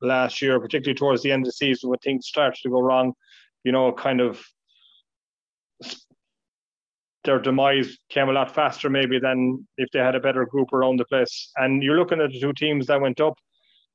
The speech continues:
I mean, you saw that Longford went up via the playoff, and it's been a really, really difficult season for them. You look at Dundalk,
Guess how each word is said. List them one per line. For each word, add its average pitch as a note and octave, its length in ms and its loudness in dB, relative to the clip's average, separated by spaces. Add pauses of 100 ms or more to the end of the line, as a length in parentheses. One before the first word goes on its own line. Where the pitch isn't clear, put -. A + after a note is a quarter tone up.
(140)
I A#2+ 80 0
mean, C3 480 2
you B2+ 100 0
saw C3 560 0
that B2+ 140 0
Longford C3+ 360 0
went C3+ 120 0
up C3 160 2
via C3+ 160 -2
the B2+ 80 -2 (100)
playoff, C#3 360 2
and B2+ 80 0
it's A#2 100 -6
been C3+ 140 0
a B2+ 80 2
really, C#3 240 2
really C3 280 2
difficult C3 400 -2
season B2+ 360 -2
for B2+ 80 -2
them. C3+ 320 0 (240)
You C3 80 2
look C#3 180 0
at B2 60 0
Dundalk, C3 480 2